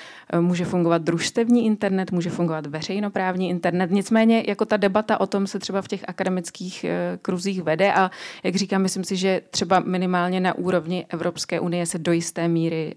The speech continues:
eh, do jisté míry vede také. A co se týče, eh, té přípravy, no určitě měl, no. A já si myslím, že to, že se to neděje, je zase trochu jakoby ta generační záležitost, že, eh,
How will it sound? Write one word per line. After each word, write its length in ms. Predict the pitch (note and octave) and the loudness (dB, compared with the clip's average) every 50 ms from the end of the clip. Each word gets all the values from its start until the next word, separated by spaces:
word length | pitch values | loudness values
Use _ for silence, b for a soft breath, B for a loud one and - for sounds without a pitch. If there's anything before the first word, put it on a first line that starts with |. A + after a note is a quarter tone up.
| - | -8
eh, 220 | - E3 D#3 D#3 D#3 | -6 -6 -6 -6 -6
do 100 | D#3+ D#3+ | -6 -6
jisté 280 | D#3+ D#3+ - - D#3+ | -8 -8 -8 -8 -6
míry 220 | D#3+ D#3+ D#3+ E3 E3 | -4 -2 -2 -2 -2
vede 200 | D#3+ D#3+ D#3+ D#3+ | -2 -4 -4 -6
také. 320 | - E3 D3+ - - - - - B B B B B B B B B B B | -6 -8 -10 -8 -10 -14 -12 -14 B B B B B B B B B B B
A 80 | - G3 | -4 -2
co 180 | - - G3 F3 | 0 2 2 2
se 160 | G3 G#3+ G3+ | 4 2 2
týče, 340 | - G#3+ G3 - - A#3 A3+ | 2 0 0 2 4 4 6
eh, 840 | G#3+ G#3+ G#3+ G#3+ - - - G3 G3 G3 F#3+ F#3+ F#3+ F#3+ F#3+ F#3+ F#3+ - | 6 4 4 0 -2 -4 -4 -2 0 2 2 2 2 2 0 0 0 4
té 160 | - G3 G3+ | 4 4 6
přípravy, 800 | G3 - - - F#3+ - - F#3+ F#3 F#3 F#3 G3 G3 F#3+ F#3+ - - - | 4 2 0 0 0 0 2 2 4 4 4 4 2 2 0 0 0 2
no 160 | F#3+ F#3+ - | 4 4 6
určitě 420 | - G3 - - - A3 A3 A#3+ | 4 2 0 0 -2 0 2 4
měl, 320 | A#3+ A#3+ A#3 A3+ A#3 C#4+ D4+ | 4 6 6 6 6 4 4
no. 220 | F#3 D#3 C#3+ - - | 4 4 4 2 2
A 40 | |
já 100 | F3 F3 | -2 -4
si 140 | F3+ - - | -4 -4 -4
myslím, 220 | G3 F#3+ - G3+ G3 | -4 -4 -4 -2 -2
že 100 | G#3+ G#3 | -2 -2
to, 140 | - F#3+ | -2 -2
že 120 | F#3 G3+ G3+ | -2 -2 -4
se 120 | - A3 | -4 -4
to 120 | G3+ A3 G#3 | -2 -2 -2
neděje, 340 | G3+ G3 F3+ F#3+ G3+ G3+ | 0 -2 -2 0 0 0
je 140 | G3+ G3+ G3+ | 0 0 0
zase 240 | F#3+ F#3+ F#3 - G3 | -2 -2 -4 -4 -4
trochu 280 | - - G3 - - F#3+ | -4 -4 -4 -2 -2 -2
jakoby 260 | F#3+ - G3 G3 G3 | -2 -2 -2 -2 -2
ta 100 | - G#3 | -2 -2
generační 680 | F#3 F#3 F3+ F#3 F#3+ F#3+ F#3+ F#3 - - - G3+ G3+ | -2 0 0 0 0 0 -2 -2 -4 -4 -2 -2 0
záležitost, 800 | F3 E3 D3 D#3 E3 F3 F3 - A3 - A#3+ B3+ C4+ - - - B B B B B B B B B B B - | 0 0 0 0 0 -2 -2 -4 -4 -2 -2 -2 -2 -4 -10 -14 B B B B B B B B B B B -4
že, 160 | F#3 F3 F#3+ | 0 2 4
eh, 340 | F#3+ F3+ F#3 F#3 F#3 F3+ - | 4 4 4 2 0 -2 -2